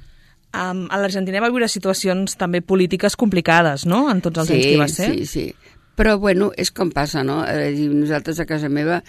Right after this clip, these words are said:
Speaker 2: érem bastant apolítics, per dir-ho d'una manera, i t'enteraves de que n-, no vivies exactament una, una guerra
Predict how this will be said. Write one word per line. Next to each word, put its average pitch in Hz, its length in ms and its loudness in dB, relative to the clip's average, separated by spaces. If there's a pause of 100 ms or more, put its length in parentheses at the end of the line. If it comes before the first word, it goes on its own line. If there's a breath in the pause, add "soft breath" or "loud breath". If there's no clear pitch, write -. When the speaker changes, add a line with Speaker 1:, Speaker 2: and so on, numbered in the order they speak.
(380 loud breath)
Speaker 2:
érem 156 180 2
bastant 147 400 -2
apolítics, 143 720 -8
per 131 160 -12
dir-ho 139 220 -6
d'una 135 180 -6
manera, 135 300 -6 (560 loud breath)
i 170 500 2
t'enteraves 143 640 -4
de 143 80 -4
que - 160 -6 (800 loud breath)
n-, 190 280 -2 (120)
no 220 160 0
vivies 175 480 0
exactament 135 840 -2 (360 loud breath)
una, 135 720 -2
una 139 280 0
guerra 123 400 -4